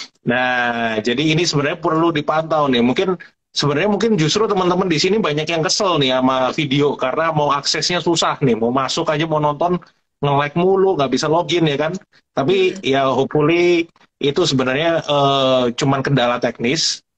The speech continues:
Speaker 1: Untuk laporan keuangannya, memang kalau kita lihat, ya, eh,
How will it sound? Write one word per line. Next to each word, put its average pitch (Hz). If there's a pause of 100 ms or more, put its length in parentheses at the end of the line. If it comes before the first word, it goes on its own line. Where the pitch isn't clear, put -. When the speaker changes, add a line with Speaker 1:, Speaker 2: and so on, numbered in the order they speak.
(140)
Speaker 1:
Untuk 151
laporan 147
keuangannya, 139
memang 147
kalau 151
kita 131
lihat, 123 (480)
ya, 120
eh, 117